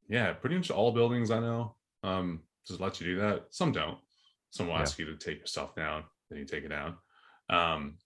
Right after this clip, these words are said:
Speaker 1: but it's knowing, like, all the channels you'd put, like, th-, those ads on and get leads like that. Um, I mean, a lot of people do that. Um, and a lot of people just make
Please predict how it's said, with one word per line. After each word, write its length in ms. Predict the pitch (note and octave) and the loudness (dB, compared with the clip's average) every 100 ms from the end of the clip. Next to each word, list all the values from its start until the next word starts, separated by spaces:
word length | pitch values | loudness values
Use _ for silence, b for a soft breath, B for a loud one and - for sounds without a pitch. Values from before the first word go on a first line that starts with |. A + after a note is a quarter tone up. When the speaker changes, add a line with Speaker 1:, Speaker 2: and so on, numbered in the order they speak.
| - | -4
Speaker 1:
but 160 | B2+ A#2 | 2 2
it's 160 | - | 4
knowing, 320 | A2 A#2+ C#3+ D3+ | 4 6 6 6
like, 260 | C3+ C3+ | 4 4
all 280 | G2+ A2 C3+ | 4 6 6
the 80 | B2+ | 2
channels 500 | - F#2+ F#2+ F#2+ E2+ | -4 -2 0 -2 -2
you'd 220 | F2 - | -6 -6
put, 340 | - E2+ D#2+ - _ _ _ - | -8 -4 -4 -6 _ _ _ -6
like, 260 | D#2 D2 - | -4 -4 -6
th-, 180 | E2+ | -6
those 180 | F2+ E2 | -2 0
ads 280 | F#2 D3 G#2+ | 4 4 4
on 240 | E2+ E2 | 0 0
and 100 | D#2+ | -2
get 160 | E2 D#2 | -2 -2
leads 300 | E2 G#2 - | -2 -2 -2
like 200 | D2 - | -4 -4
that. 260 | D2+ D2+ - _ _ - _ - - | -4 -4 -6 _ _ -20 _ -20 -2
Um, 100 | F#2 | 2
I 280 | F2+ E2+ E2 | 4 2 0
mean, 280 | G2 F2+ E2 _ - | 0 -2 -4 _ -4
a 80 | - | 4
lot 140 | F#3 | 6
of 60 | G#3 | 6
people 200 | D#3 F#2 | 4 4
do 160 | F2 G#2+ | 2 2
that. 300 | D3 D#3+ - _ _ _ _ _ _ | 2 0 -6 _ _ _ _ _ _
Um, 640 | G#2 G2+ F#2+ F#2 F2 D#2+ D#2 _ _ _ _ _ _ _ _ - | 2 4 4 2 -2 -4 -10 _ _ _ _ _ _ _ _ 2
and 100 | A2+ | 4
a 20 | |
lot 200 | G2 G2+ | 4 2
of 80 | G2 | 2
people 280 | A2+ G2+ F#2 | 2 2 0
just 240 | F#2+ E2+ F2 | -6 -6 -6
make 200 | E2+ | -6